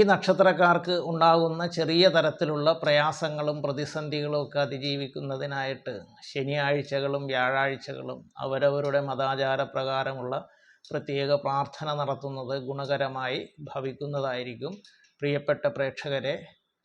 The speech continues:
ഈ വീഡിയോ നിങ്ങൾക്ക് ഇഷ്ടപ്പെട്ടു എന്നുണ്ടെങ്കിൽ ഹരിവാണി ജ്യോതിഷം ചാനൽ ഇതുവരെയും സബ്സ്ക്രൈബ് ചെയ്യാത്തവർ സബ്സ്ക്രൈബ് ബട്ടണും ബെൽ ഐക്കണും ഒക്കെ അമർത്തി സബ്സ്ക്രൈബ് ചെയ്യേണ്ടതാണ്. ഈ വീഡിയോ നിങ്ങൾക്ക് ഇഷ്ടപ്പെട്ടു എന്നുണ്ടെങ്കിൽ ലൈക്ക് ചെയ്യേണ്ടതാണ്.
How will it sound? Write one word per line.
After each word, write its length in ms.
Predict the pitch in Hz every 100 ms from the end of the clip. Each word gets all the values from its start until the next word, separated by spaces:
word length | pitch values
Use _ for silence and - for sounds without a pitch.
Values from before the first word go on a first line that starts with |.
| - _ _ _ _ _ _ _ _ _ _ _ _ _ _ _ -
ഈ 100 | 196
വീഡിയോ 400 | 196 175 190 190
നിങ്ങൾക്ക് 420 | 180 175 170 170
ഇഷ്ടപ്പെട്ടു 640 | 165 160 - 156 170 170 170
എന്നുണ്ടെങ്കിൽ 480 | 170 156 147 143 147
ഹരിവാണി 520 | 131 139 151 160 160 170
ജ്യോതിഷം 520 | 147 147 147 - 156
ചാനൽ 340 | 151 143 139 139
ഇതുവരെയും 540 | 135 147 147 143 139 147
സബ്സ്ക്രൈബ് 540 | - 127 - 156 147
ചെയ്യാത്തവർ 600 | 143 139 131 131 131 131 139
സബ്സ്ക്രൈബ് 580 | - 127 - 147 147
ബട്ടണും 400 | 135 131 135 135 135
ബെൽ 240 | 131 127
ഐക്കണും 360 | 139 139 135 135
ഒക്കെ 140 | 123 131
അമർത്തി 420 | 120 120 - 156 185
സബ്സ്ക്രൈബ് 500 | - 123 - 139 131
ചെയ്യേണ്ടതാണ്. 800 | 135 127 127 139 139 139 135 143 202 - _ _ _ _
ഈ 100 | 180
വീഡിയോ 380 | 196 185 180 190
നിങ്ങൾക്ക് 380 | 185 180 175 170
ഇഷ്ടപ്പെട്ടു 560 | 165 - 175 170 - 170
എന്നുണ്ടെങ്കിൽ 480 | 165 165 151 156 151
ലൈക്ക് 300 | 147 135 -
ചെയ്യേണ്ടതാണ്. 680 | 151 156 147 143 139 135 135